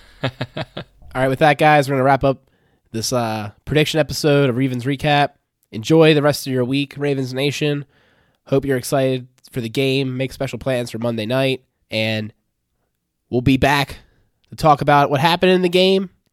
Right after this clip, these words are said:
Make sure to let everyone know that you're enjoying listening to Ravens Recap. Tell a friend. Have us get more subscribers in iTunes and Google Podcasts and all the like.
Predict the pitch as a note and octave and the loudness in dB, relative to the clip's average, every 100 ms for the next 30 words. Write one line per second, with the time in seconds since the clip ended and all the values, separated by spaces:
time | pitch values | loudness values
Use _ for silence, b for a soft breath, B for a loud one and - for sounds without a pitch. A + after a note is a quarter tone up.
0 | _ - B2+ C#3 D3 C#3 C#3+ C#3+ C3+ C#3 | _ -4 -2 2 4 6 6 4 2 0
1 | C#3 C#3 C#3+ C#3+ C#3+ - _ - A2+ B2 | 0 2 4 2 0 -6 _ -8 -2 -2
2 | B2 C#3+ C#3 C#3 C3+ C#3+ C3 C3 B2+ A#2 | 0 4 4 2 0 -2 0 2 2 -2
3 | C3 B2 C3+ C3 B2+ - - C#3 C3 C#3 | -4 -2 0 0 -2 -6 -4 -2 -2 0
4 | C#3 C3+ C3+ _ _ _ _ _ _ _ | 0 0 -4 _ _ _ _ _ _ _
5 | _ _ - C#3+ C#3 C3 - - - _ | _ _ 0 2 2 0 -4 -14 -20 _
6 | _ C#3+ C3+ D3+ C#3 C#3 - D#3 D3+ D3 | _ -8 0 2 0 -2 2 4 4 2
7 | C#3 B2 C3+ C3+ C#3+ C3+ C3+ A#2 G#2+ G2+ | 0 0 -2 -2 -2 0 0 -4 -8 -10
8 | b b b b C3+ A#2+ C3 A#2 A#2 A#2 | b b b b -4 -2 -2 -2 -2 -4
9 | A2 - - G#2+ G#2 G2+ G2+ G#2+ G#2+ | -6 -8 -10 -8 -8 -8 -6 -6 -8